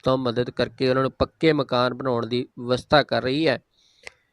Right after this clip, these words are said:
ਇਸ ਯੋਜਨਾ ਦੇ ਤਹਿਤ ਲਾਭਪਾਤਰੀ ਘਰ ਬਣਾਉਣ ਦੇ ਲਈ ਸਰਕਾਰ ਦੀ ਆਰਥਿਕ ਮਦਦ ਲੈ ਸਕਦੇ ਨੇ, ਚਾਹੇ ਉਹ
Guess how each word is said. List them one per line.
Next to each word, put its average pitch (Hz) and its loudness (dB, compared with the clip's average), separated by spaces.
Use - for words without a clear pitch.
ਇਸ 165 2
ਯੋਜਨਾ 185 8
ਦੇ 190 6
ਤਹਿਤ 170 6
ਲਾਭਪਾਤਰੀ 151 4
ਘਰ 139 2
ਬਣਾਉਣ 135 -2
ਦੇ 135 -2
ਲਈ 139 0
ਸਰਕਾਰ 123 2
ਦੀ 135 -2
ਆਰਥਿਕ 131 0
ਮਦਦ 120 -2
ਲੈ 113 0
ਸਕਦੇ 135 -4
ਨੇ, 139 2
ਚਾਹੇ 131 2
ਉਹ 151 0